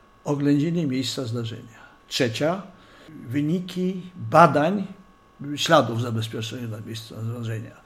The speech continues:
Czwarte, tożsamość ofiary. Piąte,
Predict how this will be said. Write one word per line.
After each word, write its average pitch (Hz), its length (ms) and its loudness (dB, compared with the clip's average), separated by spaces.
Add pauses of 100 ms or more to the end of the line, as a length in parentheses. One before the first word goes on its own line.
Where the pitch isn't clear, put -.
(300)
Czwarte, 117 680 -4 (400)
tożsamość 156 600 0
ofiary. 120 500 0 (460)
Piąte, 127 460 -2